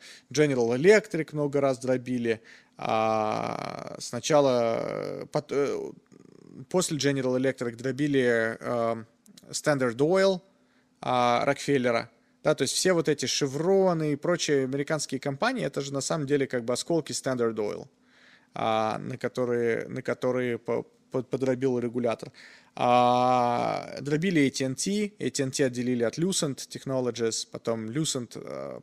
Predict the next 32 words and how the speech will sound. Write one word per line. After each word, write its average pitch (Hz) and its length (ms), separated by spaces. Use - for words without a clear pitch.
еще 147 280
поделили 127 460
на 110 240
Lucent 117 420
и 107 40
Avaya. 131 520
А, 113 540
и 139 180
теперь 208 280
это 196 140
просто 170 280
приходит 151 600
в, 123 1600
в 127 280
интернет-сектор, 139 760
конкретно 120 440
в 110 80
Google 127 300
там 110 200
и - 20
так 107 160
далее. - 300
А, 117 640
и 165 260
кроме 240 420
того, 170 280
что 156 180
компании 147 460
эти, 127 140
возможно, 131 460
будут 117 280
дробить, 131 460